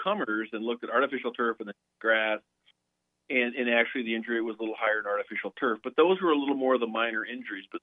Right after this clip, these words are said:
certainly there are, you know, they're, they're significant, especially if you get some pretty significant burns. Um, I think that the reality is, I think the N F L is now fifty fifty. Fifty percent are turf, fifty percent are natural grass.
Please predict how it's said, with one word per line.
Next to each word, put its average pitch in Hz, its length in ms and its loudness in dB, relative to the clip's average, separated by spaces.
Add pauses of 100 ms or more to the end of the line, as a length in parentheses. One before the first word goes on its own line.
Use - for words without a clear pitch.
certainly 123 280 0
there 107 240 2
are, 104 360 4 (560)
you 185 120 -2
know, 95 160 -2
they're, 107 240 2
they're 110 180 0
significant, 104 500 -2
especially - 280 -2
if 107 60 -2
you 110 40 0
get 110 80 -14
some 101 80 -8
pretty 101 280 -4 (200)
significant 101 500 0
burns. 101 360 4 (720)
Um, 131 580 12 (560)
I 147 160 4
think 190 200 2
that 147 240 10 (200)
the 139 80 -2
reality 143 460 4 (160)
is, 117 220 0
I 117 60 -4 (100)
think 151 180 -4
the 135 140 -2
N 156 80 0
F 160 120 -2
L 139 240 6
is 120 120 -2
now 117 240 0
fifty 123 340 -4
fifty. 110 400 -6
Fifty 127 300 -6
percent 117 580 -2
are 101 280 2 (120)
turf, 117 360 2 (680)
fifty 127 220 -2
percent 117 340 0
are 107 80 2
natural 107 460 0
grass. 107 580 4